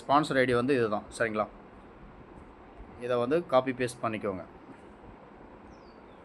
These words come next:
ஸ்பான்சர் ஐ டி என்டர் பண்றேன், கொடுத்துட்டேன்.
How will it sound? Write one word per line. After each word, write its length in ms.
ஸ்பான்சர் 500
ஐ 60
டி 60
என்டர் 320
பண்றேன், 300
கொடுத்துட்டேன். 440